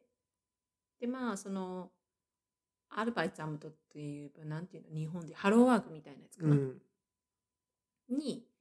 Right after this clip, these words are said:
Speaker 1: 問い合わせたら、まあ、その、就労意思がある、働く意思がある人とかは、こう、政府の支援で、
Speaker 2: うん。
Speaker 1: 無料で、そのビー二。
Speaker 2: うん。
Speaker 1: でももちろんビー一に受かった人じゃなきゃダメなんだけど、
Speaker 2: うんうんうん。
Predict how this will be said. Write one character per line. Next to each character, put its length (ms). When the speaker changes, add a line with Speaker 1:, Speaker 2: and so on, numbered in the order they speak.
Speaker 1:
問 180
い 60
合 60
わ 80
せ 120
た 160
ら、 80
ま 80
あ、 20
そ 140
の、 260
就 240
労 180
意 120
思 80
が 100
あ 60
る、 160
働 340
く 80
意 80
思 220
が 80
あ 80
る 100
人 180
と 120
か 160
は、 300
こ 600
う、 40
政 360
府 40
の 220
支 220
援 200
で、 280
Speaker 2:
う 40
ん。 280
Speaker 1:
無 160
料 200
で、 140
そ 120
の 100
ビ 260
ー 40
二。 200
Speaker 2:
う 60
ん。 180
Speaker 1:
で 60
も 80
も 100
ち 100
ろ 60
ん 80
ビ 180
ー 60
一 220
に 100
受 80
か 140
っ 40
た 60
人 180
じ 80
ゃ 40
な 80
き 80
ゃ 20
ダ 80
メ 100
な 100
ん 40
だ 60
け 140
ど、 80
Speaker 2:
う 20
ん 40
う 20
ん 40
う 20
ん。 200